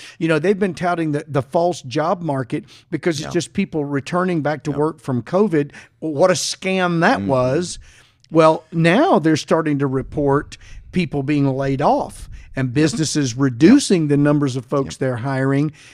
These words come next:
Speaker 1: They tell us that the housing bubble
Speaker 2: Yep.
Speaker 1: is starting to burst.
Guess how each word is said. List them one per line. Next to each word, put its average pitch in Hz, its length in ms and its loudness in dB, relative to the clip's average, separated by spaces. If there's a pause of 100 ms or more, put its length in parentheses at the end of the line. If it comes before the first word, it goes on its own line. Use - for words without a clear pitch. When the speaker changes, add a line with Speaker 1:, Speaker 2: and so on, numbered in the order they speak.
(120)
Speaker 1:
They 139 160 0
tell 151 260 0
us 151 140 -4
that 127 120 -8
the 120 100 -6
housing 160 600 2
bubble 160 360 0
Speaker 2:
Yep. 185 80 -4
Speaker 1:
is 151 120 -4
starting 156 440 0
to 156 80 -2
burst. 170 600 0